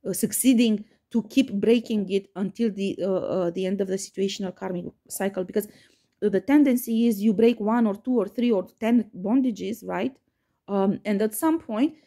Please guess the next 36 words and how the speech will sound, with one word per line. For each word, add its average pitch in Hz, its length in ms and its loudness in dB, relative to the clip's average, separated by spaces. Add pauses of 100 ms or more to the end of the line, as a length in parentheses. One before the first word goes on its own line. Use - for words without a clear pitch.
(200)
um, 208 360 0 (180)
you 226 180 4
think, 269 360 0
"Okay, 294 280 2
now 233 240 2
I've, 247 240 0
I, 220 220 -2
I 220 160 0
arrived 240 300 0
to 254 60 -6
the 247 120 -2
destination," 247 640 0
and 196 140 -4
th-, 262 220 -4
that 269 280 -4
is 233 140 -10
not 220 240 -6
true. - 320 -8 (460)
Uh, 196 320 -2
you 220 100 4
have 254 240 0
to 233 120 -4
keep 294 340 -2
doing 254 340 4
this 254 240 -4
until 240 300 -4
you 240 100 -2
get 247 220 -4
to 247 100 -8
the, 214 160 -2 (160)
um, 190 400 -4
si-, - 160 -14
your 240 360 6
situational 208 760 -8
karmic 175 360 -10
cycle - 480 -12